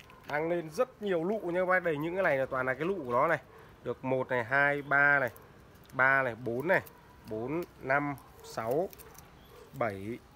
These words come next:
tám, chín, mười, mười một, mười hai, mười ba, mười bốn, mười lăm, mười sáu, mười bảy, mười tám, mười chín, hai mươi, hai mươi mốt, hai hai,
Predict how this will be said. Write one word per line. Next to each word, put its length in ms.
tám, 420
chín, 360
mười, 280
mười 100
một, 260
mười 140
hai, 320
mười 140
ba, 440
mười 120
bốn, 280
mười 100
lăm, 240
mười 100
sáu, 240
mười 120
bảy, 260
mười 120
tám, 260
mười 80
chín, 280
hai 280
mươi, 340
hai 160
mươi 160
mốt, 100
hai 200
hai, 400